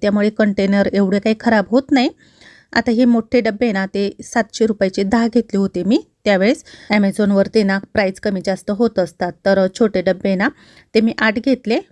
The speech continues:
मोठ्या डब्यांमध्ये एक किलो वस्तू बसते, छोट्या डब्यांमध्ये अर्धा किलो किंवा पावशेर वस्तू बसते. दूध पण आलेलं होतं, तर शेगडीवरती आता दूध तापायला ठेवलंय आणि इथे काचेच्या बरण्या ठेवलेल्या आहे मी.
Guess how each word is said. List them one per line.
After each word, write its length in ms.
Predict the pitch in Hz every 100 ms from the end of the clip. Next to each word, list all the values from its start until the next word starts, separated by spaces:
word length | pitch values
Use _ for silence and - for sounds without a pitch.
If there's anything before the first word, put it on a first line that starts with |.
| _
मोठ्या 320 | 208 202 220
डब्यांमध्ये 500 | 202 190 196 196 196 -
एक 160 | 208 196 -
किलो 240 | 208 202
वस्तू 480 | 196 - 202 196 196
बसते, 380 | 214 214 - 262 - _ - _ -
छोट्या 220 | 254 196
डब्यांमध्ये 640 | 185 180 196 190 190 202 -
अर्धा 280 | 202 190 180
किलो 280 | 185 180
किंवा 280 | 185 196 190
पावशेर 440 | 190 214 185 190 185
वस्तू 380 | 180 - 190
बसते. 400 | 175 196 - 180 165 - _ _
दूध 200 | 196 214
पण 240 | 208 233 233
आलेलं 340 | 214 208 208
होतं, 320 | 233 233 220 349 -
तर 100 | 208
शेगडीवरती 540 | 202 220 180 175 - 190
आता 180 | 185
दूध 160 | 180 214 -
तापायला 360 | 202 - 190 196
ठेवलंय 460 | 208 240 190 190 285 _ _ _ -
आणि 260 | 202 196
इथे 180 | 208 226
काचेच्या 560 | 220 208 - 185 202 202
बरण्या 320 | 208 202 208
ठेवलेल्या 460 | 220 254 196 185 196
आहे 80 |
मी. 200 | 190 285